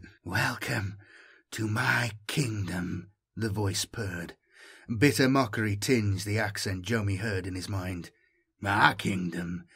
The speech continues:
now. Mine too. A malicious, disappointed echo seemed to haunt the voice, perhaps unheard by it, perhaps all too familiar.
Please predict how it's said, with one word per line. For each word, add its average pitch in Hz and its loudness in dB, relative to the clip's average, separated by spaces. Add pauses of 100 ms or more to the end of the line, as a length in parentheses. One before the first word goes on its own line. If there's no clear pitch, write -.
(240)
now. 98 0 (1120)
Mine 95 -6
too. 101 -6 (400)
A 110 0
malicious, 131 6
disappointed 127 2
echo 120 2
seemed 113 0
to 107 -2
haunt 113 0
the 92 -6
voice, 87 -6 (340)
perhaps 117 0 (100)
unheard 131 2
by 101 0
it, 90 -6 (400)
perhaps 104 -2
all 107 -2
too 117 0
familiar. 104 -4